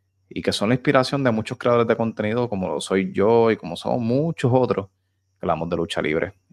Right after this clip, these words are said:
porque queremos esto, apasionamos esto, eh, atesoramos esto y queremos al final del día lo mejor para la lucha libre en general.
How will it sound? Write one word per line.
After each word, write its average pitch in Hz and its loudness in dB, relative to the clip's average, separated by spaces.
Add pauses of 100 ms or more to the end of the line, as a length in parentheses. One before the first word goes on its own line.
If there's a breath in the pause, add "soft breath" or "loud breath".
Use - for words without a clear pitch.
(120)
porque 78 -4
queremos 104 2
esto, 101 -6 (140)
apasionamos 98 -2
esto, 95 -8 (580)
eh, 80 -4 (180)
atesoramos 95 0
esto 87 -6
y 82 -8
queremos 87 -4
al 92 -2
final 90 0
del 85 2
día 90 4
lo 85 -2
mejor 80 -6 (760)
para 80 0
la 78 -2
lucha 80 -2
libre 80 0
en 90 -6
general. 80 -2